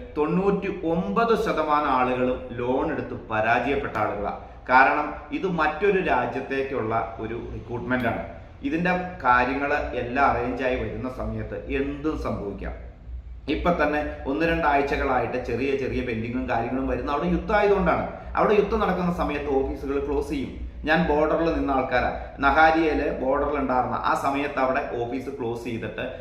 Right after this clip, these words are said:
അവര് ജെറുസലേമിലേക്കൊക്കെ മാറുന്നൊരവസ്ഥയുണ്ട്. ഇപ്പൊ കിരിയാഷ് മോനയിലുള്ള ഓഫീസുകൾ ക്ലോസ് ചെയ്തിട്ട് അവര് തിബേരിയസിലാണ്. അപ്പൊ അങ്ങനെ അതിർത്തിയിലുള്ള ഓഫീസുകൾ ക്ലോസ് ചെയ്യുമ്പോ അവിടത്തേക്കുള്ള പേപ്പർ വർക്കുകൾ സ്ലോ ആവും. അത് സ്വാഭാവികമാണ്.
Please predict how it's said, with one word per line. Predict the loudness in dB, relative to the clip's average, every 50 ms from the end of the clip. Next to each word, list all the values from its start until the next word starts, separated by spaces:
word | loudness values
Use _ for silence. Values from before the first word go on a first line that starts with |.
| -2 0
അവര് | 0 2 2 0 0
ജെറുസലേമിലേക്കൊക്കെ | 0 0 0 0 -2 -2 0 0 0 0 0 -2 -2 -4 -4 -4 -2
മാറുന്നൊരവസ്ഥയുണ്ട്. | 0 2 2 2 2 0 0 0 0 0 0 -2 0 0 0 0 0 -2 -4 -6 -8 -12 -16 -10 -6
ഇപ്പൊ | -2 0 0 0
കിരിയാഷ് | 0 2 2 4 4 4 2 0
മോനയിലുള്ള | 0 0 0 2 2 2 2 0 2 2
ഓഫീസുകൾ | 2 2 2 2 0 -2 0 -2 -2 -2 0
ക്ലോസ് | 0 2 2 2 2
ചെയ്തിട്ട് | 2 0 0 0 0 0
അവര് | 2 2 2 2 2 0
തിബേരിയസിലാണ്. | 0 2 2 4 4 4 4 4 2 0 0 -2 -2 -4 -8 -10 -14 -8 -6
അപ്പൊ | -2 2 2
അങ്ങനെ | 4 4 4 2 2 2 4 4 2 2 0 -2 -6 -4 2 4
അതിർത്തിയിലുള്ള | 4 4 4 2 0 0 0 0 0 0 0 2 2 2 2 2 2
ഓഫീസുകൾ | 2 2 0 0 -2 -4 -8 -8 -6 -6 -6 -4
ക്ലോസ് | -4 -4 -4 -4 -4 -4
ചെയ്യുമ്പോ | -6 -6 -6 -4 -4 -2
അവിടത്തേക്കുള്ള | -2 -2 -2 -4 -4 -4 -4 -4 -6 -6 -6 -4
പേപ്പർ | -4 -4 -4 -2 -4 -4 -2
വർക്കുകൾ | -2 -2 -2 -2 -4 -6 -6
സ്ലോ | -6 -4 0 0
ആവും. | 2 4 4 4 2 2 -2 -6 -10 -8 -6 -4
അത് | -4 -4 -4 -4
സ്വാഭാവികമാണ്. | -2 0 0 0 2 4 6 6 6 4 2 -2 -4 -6 -8